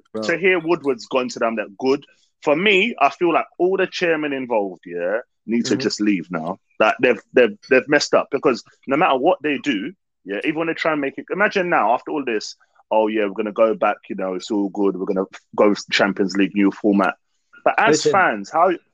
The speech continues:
Speaker 2: are you gonna look at that same board and go, "Yeah, man, that's hard"? No,
Speaker 1: Listen, I don't
Speaker 2: no, I'm
Speaker 1: know.
Speaker 2: not taking
Speaker 1: I only look at, honestly, I look at the, um, the Man City.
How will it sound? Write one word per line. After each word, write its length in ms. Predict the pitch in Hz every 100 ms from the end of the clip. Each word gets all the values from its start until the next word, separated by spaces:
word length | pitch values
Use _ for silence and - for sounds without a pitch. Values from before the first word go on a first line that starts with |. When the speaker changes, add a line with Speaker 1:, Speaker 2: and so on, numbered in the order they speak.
| _
Speaker 2:
are 80 | 196
you 60 | 220
gonna 160 | 226
look 160 | 220 220
at 80 | -
that 120 | 165
same 320 | - 196 175
board 220 | 175 160 123
and 160 | 117 110
go, 320 | 113 104 98 _ _ _ _ _ _ _
"Yeah, 260 | 95 92 85
man, 220 | 82 85
that's 200 | 104 -
hard"? 200 | 127 131
No, 180 | 143 208
Speaker 1:
Listen, 180 | 131 87
I 140 | 147
don't 120 | 185
Speaker 2:
no, 80 | 139
I'm 120 | 170
Speaker 1:
know. 60 | 196
Speaker 2:
not 60 | -
taking 220 | 175 - _ _ _ _ _ - -
Speaker 1:
I 100 | 147 165
only 180 | 196
look 200 | 190 175 151
at, 160 | 135 _ _ _ _ _ 156
honestly, 340 | 156 147 120
I 60 | 120
look 180 | 135 120
at 100 | 117
the, 240 | 120 113
um, 240 | 110 107 101 _ _ _ _ _ _ _ _
the 60 | 120
Man 240 | 127 160 160
City. 420 | 156 139 113